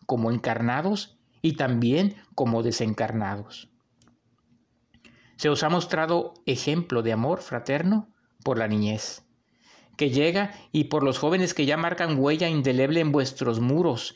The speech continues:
y así el reino animal y vegetal también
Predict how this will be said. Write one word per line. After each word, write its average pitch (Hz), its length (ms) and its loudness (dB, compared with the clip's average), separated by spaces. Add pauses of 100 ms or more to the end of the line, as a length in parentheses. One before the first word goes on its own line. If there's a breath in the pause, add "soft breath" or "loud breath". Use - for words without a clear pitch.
(260 loud breath)
y 143 400 0 (1000)
así 240 640 0 (960)
el 160 200 2
reino 185 340 2
animal 156 500 0
y 147 140 0
vegetal 135 640 -2
también 131 720 0